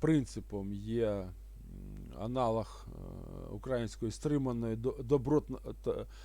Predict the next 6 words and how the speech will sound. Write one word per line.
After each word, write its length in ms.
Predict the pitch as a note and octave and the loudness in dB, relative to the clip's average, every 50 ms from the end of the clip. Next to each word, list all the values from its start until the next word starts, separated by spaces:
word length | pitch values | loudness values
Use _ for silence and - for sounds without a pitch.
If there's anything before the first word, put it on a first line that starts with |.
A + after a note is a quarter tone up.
| - - - - - - G#2+ G#2+ G#2+ A2+ A2+ A2+ A#2 A2+ A2+ A2+ A2 A2 A2 | -14 -14 -14 -12 -6 -2 2 2 4 4 4 4 4 4 4 4 4 2 2
е, 40 | |
добротності 680 | A2+ C3 C#3+ B2+ C#3+ D3+ C#3 - C3+ A#2+ G#2+ - - G#2+ | 2 2 2 4 4 4 4 4 0 -4 -4 -4 -6 -4
та 220 | - - A2+ A2 | -2 0 0 0
християнської 640 | - - A#2+ A2 - - B2 A2 G#2+ - - - A2 | -2 -4 -6 -4 -2 -2 -2 -2 -2 -2 -4 -6 -6
чесноти. 720 | - - A#2 - - D#3+ F3+ A3+ A3+ - - F3+ D#3+ D3+ D3+ - - - - - - - - - - - - - - - - - - - - - G#2+ | -4 -6 -6 -6 -6 -4 -4 -4 -4 -4 -2 -2 -2 -2 -4 -8 -12 -14 -14 -14 -14 -14 -14 -14 -14 -14 -14 -14 -14 -14 -14 -14 -14 -14 -12 -8 -4
Лагом, 540 | A2+ A#2 A#2+ A2+ A2+ G2+ G#2+ G#2 G2+ F#2+ | 0 2 4 4 4 2 0 -2 -4 -4